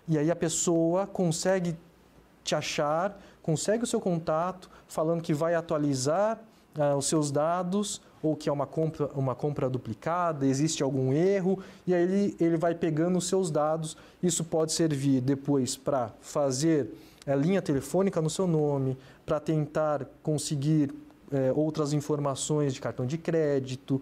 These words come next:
de cartão de débito, de conta bancária.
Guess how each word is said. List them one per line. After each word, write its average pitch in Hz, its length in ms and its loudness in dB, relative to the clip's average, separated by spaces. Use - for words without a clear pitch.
de 135 100 -6
cartão 123 360 -2
de 123 120 -6
débito, 143 800 0
de 123 100 -4
conta 127 320 -4
bancária. 147 920 0